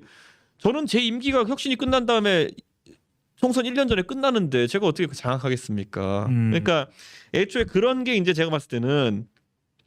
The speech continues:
Speaker 1: 너무 티가 나는 거죠. 자기들이 지금 장악해가지고 공천을 해야 되는데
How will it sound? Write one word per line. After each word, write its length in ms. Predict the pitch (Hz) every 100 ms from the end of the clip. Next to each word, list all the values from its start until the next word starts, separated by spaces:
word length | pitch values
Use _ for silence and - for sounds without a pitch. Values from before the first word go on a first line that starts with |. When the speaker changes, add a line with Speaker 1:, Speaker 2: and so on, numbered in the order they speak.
| _ -
Speaker 1:
너무 180 | 147 214
티가 280 | - 294
나는 260 | 294 156 180
거죠. 460 | 156 113 95 110 127 _ _ - _ _ _
자기들이 480 | 147 190 247 233 247
지금 220 | 208 202
장악해가지고 580 | 185 151 185 185 180 165
공천을 360 | 147 151 180 156
해야 140 | 175
되는데 640 | 156 135 123 120 139 185